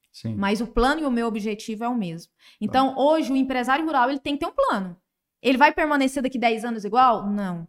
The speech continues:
Speaker 2: Mas a rota pode mudar, mas o objetivo tem que ser o mesmo, a missão tem que ser o mesmo. Como que você quer da-, tá daqui dez anos? Vamos trabalhar pra isso. Pode ser que aconteça alguma coisa? Lógico. Nós
Speaker 1: É.
Speaker 2: estamos numa empresa a céu aberto, mas o objetivo sempre vai ser o mesmo. Então, pra você alcançar, muitas vezes você tem que se desenvolver.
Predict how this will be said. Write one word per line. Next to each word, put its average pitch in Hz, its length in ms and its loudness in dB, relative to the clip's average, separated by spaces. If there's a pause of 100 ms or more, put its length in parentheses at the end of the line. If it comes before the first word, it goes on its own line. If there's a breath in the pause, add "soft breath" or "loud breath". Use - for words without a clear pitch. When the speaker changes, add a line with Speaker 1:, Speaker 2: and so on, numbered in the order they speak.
(160)
Speaker 2:
Mas 196 240 -2
a 226 60 6
rota 214 520 2
pode 240 320 -4
mudar, 240 300 -4
mas 202 180 -6
o 226 40 -4
objetivo 220 500 -6
tem 403 80 -12
que 359 80 -16
ser 359 80 -10
o 349 100 -8
mesmo, 233 220 -4
a 233 40 0
missão 302 460 -4
tem 415 120 -10
que - 40 -18
ser 403 120 -12
o 403 80 -12
mesmo. 196 360 -8 (680)
Como 320 140 -4
que 349 80 -12
você 349 160 -8
quer - 260 -10
da-, 262 220 -10 (280)
tá 285 120 4
daqui 294 200 -4
dez 285 240 0
anos? 226 140 -2
Vamos 240 160 -6
trabalhar 269 320 0
pra 349 180 -4
isso. - 360 -8 (200)
Pode 330 180 4
ser 370 80 -4
que 359 40 -4
aconteça 285 420 -4
alguma 226 200 -4
coisa? 320 400 -2
Lógico. 339 640 -10 (560)
Nós 202 140 -6
Speaker 1:
É. - 40 -6
Speaker 2:
estamos 285 240 0
numa 370 120 -6
empresa 311 260 -2
a 320 40 -6
céu 359 160 0
aberto, 277 580 -2 (440)
mas 202 240 -4
o 233 60 -2
objetivo 208 460 -6
sempre 359 180 -10
vai 359 80 -4
ser 370 140 -10
o 381 80 -14
mesmo. 190 440 -10
Então, 285 500 -2
pra 302 200 2
você 415 220 -4
alcançar, 294 500 -4
muitas 277 220 -6
vezes 269 200 -6
você - 80 -18
tem 277 140 -6
que 262 60 -16
se 311 440 -10
desenvolver. 269 580 -8